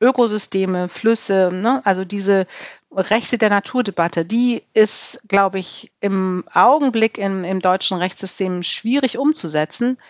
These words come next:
Wir brauchen das aber auch nicht, um das Klima und die Biodiversität ausreichend zu schützen in Deutschland. Und das ist deswegen, ich finde, man muss beide Seiten miteinander verknüpfen. Man muss sagen, die Änderungen, die wir jetzt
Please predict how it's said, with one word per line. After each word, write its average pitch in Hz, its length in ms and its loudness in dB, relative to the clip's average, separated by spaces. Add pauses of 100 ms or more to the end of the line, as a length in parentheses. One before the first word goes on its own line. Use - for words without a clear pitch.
(220)
Wir 226 160 2
brauchen 208 680 0
das - 380 -8
aber 165 240 0
auch - 240 -6
nicht, 196 500 -2 (600)
um 233 340 4
das 180 240 -6
Klima 220 340 0
und 190 160 -4
die 185 80 -6
Biodiversität 180 720 -4
ausreichend 175 480 -6
zu - 80 -12
schützen - 440 -8
in 127 100 -12
Deutschland. 151 600 -10 (480)
Und 175 160 0
das 208 140 2
ist - 260 -6
deswegen, 220 460 -2
ich 190 140 -4
finde, 240 240 4
man 208 160 2
muss 214 260 -2
beide 220 440 4
Seiten 220 380 0
miteinander 196 380 0
verknüpfen. - 720 -2 (680)
Man 202 120 2
muss 226 180 0
sagen, 214 460 0
die 254 160 -2
Änderungen, 240 720 2
die 202 140 -6
wir 196 160 4
jetzt 196 400 0